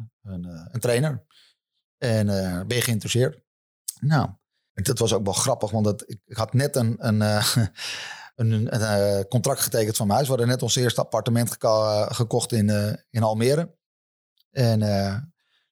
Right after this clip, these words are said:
zeg ik ook altijd, dat is toch de dag dat me, mijn vrouw, eh, het allemaal vervloekte.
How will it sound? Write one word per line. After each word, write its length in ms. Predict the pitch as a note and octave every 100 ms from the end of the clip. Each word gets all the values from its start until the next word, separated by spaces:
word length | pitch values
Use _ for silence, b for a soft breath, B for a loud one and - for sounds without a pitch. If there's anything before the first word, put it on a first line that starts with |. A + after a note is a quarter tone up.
| -
zeg 200 | C#3 -
ik 80 |
ook 140 | C3+ A#2
altijd, 380 | A#2 A2+ A#2+ A2
dat 120 | G#2
is 100 | G#2
toch 200 | A#2+ A2+
de 120 | A#2
dag 200 | A2+ A#2
dat 160 | B2 G2+
me, 280 | G#2+ G#2 G#2
mijn 180 | B2
vrouw, 380 | A2 B2+ A#2+ A2
eh, 220 | A2 G#2+ A#2
het 160 | -
allemaal 260 | - B2 A#2
vervloekte. 480 | A#2 A2 C3+ -